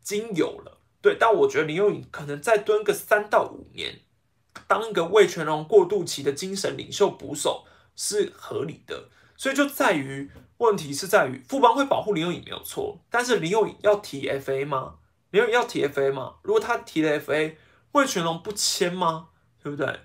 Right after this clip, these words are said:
所以我觉得，如果我今天是魏全龙，林佑颖踢了F A，我一定谈，我一定希望，我一定希望能够把他签下去。所以我觉得林佑颖目前也在评估自己的市场价值，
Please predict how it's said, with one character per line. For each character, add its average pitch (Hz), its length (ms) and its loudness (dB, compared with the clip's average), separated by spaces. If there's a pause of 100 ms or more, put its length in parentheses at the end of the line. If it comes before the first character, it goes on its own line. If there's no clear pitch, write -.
所 - 160 0
以 302 60 8
我 220 160 6
觉 170 120 -4
得， 180 120 2
如 202 160 -4
果 254 100 -2
我 160 140 4
今 190 160 -6
天 202 120 0
是 202 140 -6
魏 214 160 4
全 160 180 -6
龙， 147 320 -4 (460)
林 214 140 2
佑 277 120 4
颖 160 80 -4
踢 - 140 -12
了 151 140 -2
F - 180 -4
A， 147 160 0
我 - 240 -8
一 165 80 -16
定 190 260 -10
谈， - 240 -8 (220)
我 202 100 -2
一 - 140 -10
定 190 180 -6
希 156 200 -6
望， 151 260 -2
我 208 80 2
一 190 80 -2
定 226 160 -8
希 202 140 4
望 196 120 6
能 131 120 -8
够 151 80 -8
把 - 160 -6
他 - 60 -12
签 - 200 -8
下 - 240 -4
去。 - 260 -14 (280)
所 294 140 2
以 302 60 6
我 190 160 4
觉 165 120 -4
得 185 60 2
林 175 120 -4
佑 226 180 -2
颖 151 140 -6
目 220 180 -4
前 143 160 -4
也 127 60 -4
在 185 100 -2
评 143 280 -10
估 180 200 -6
自 190 160 -8
己 165 220 -10
的 - 100 -12
市 - 300 -6
场 - 320 -12
价 - 320 2
值， - 400 -10